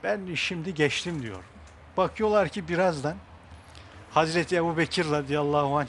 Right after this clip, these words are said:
geliyor. Herkes merakla bekliyor. Yani, Hazreti Ebu Bekir ki Peygamber Efendimizin hicret arkadaşı. Aleyhissalatu vesselamın aynı zamanda kayınpederi. Ya, Sıddık-ı Ekber.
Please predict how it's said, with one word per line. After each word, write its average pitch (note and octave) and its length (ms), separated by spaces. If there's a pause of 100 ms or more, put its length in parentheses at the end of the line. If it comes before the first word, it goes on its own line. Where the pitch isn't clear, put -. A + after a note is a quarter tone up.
(120)
geliyor. B2 280
Herkes C#3 400
merakla C#3 520
bekliyor. B2 420
Yani, A2+ 260 (540)
Hazreti D3+ 460
Ebu D#3 260
Bekir D#3 340
ki G#3 280 (680)
Peygamber E3 460
Efendimizin D#3+ 560
hicret G#3 360
arkadaşı. F3+ 520 (1000)
Aleyhissalatu D#3 680
vesselamın C#3 560 (420)
aynı D3 240
zamanda C3 460
kayınpederi. D3 1160 (760)
Ya, C#3+ 140
Sıddık-ı F3+ 600
Ekber. F#3 500